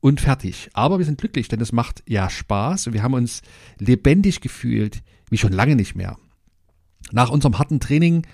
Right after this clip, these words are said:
machen wir uns dann was richtig, richtig Gesundes zu essen oder wir essen gleich gar nichts. Wir machen uns einen grünen Smoothie,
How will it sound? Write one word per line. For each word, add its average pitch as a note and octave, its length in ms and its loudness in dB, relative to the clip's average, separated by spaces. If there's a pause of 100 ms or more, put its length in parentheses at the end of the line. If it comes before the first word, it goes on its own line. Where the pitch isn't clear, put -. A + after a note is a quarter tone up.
(260)
machen A#2+ 220 2
wir A#2+ 60 6
uns A#2 100 2
dann G#2+ 140 2
was G2+ 220 0
richtig, B2 380 2
richtig B2+ 300 0
Gesundes A2 600 -2
zu - 180 -6
essen C#3 460 0
oder A2 380 -2
wir A#2+ 140 -2
essen B2+ 220 0
gleich A2 220 0
gar B2+ 140 2
nichts. C3+ 280 2
Wir A2 120 2
machen A#2+ 200 0
uns G#2+ 380 0 (520)
einen G2+ 240 -2
grünen D3+ 280 4
Smoothie, D3+ 640 0